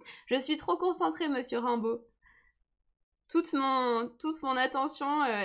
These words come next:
est sur le fait de, d'essayer de parler le plus correctement possible en ce jour, euh, de fatigue. Ça va pour ça ?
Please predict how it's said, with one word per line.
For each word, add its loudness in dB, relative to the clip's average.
est -2
sur -2
le 2
fait -4
de, 0
d'essayer -2
de -18
parler 2
le 0
plus -12
correctement -2
possible -4
en -2
ce -6
jour, -2
euh, -2
de -4
fatigue. -4
Ça 2
va 6
pour -4
ça ? 4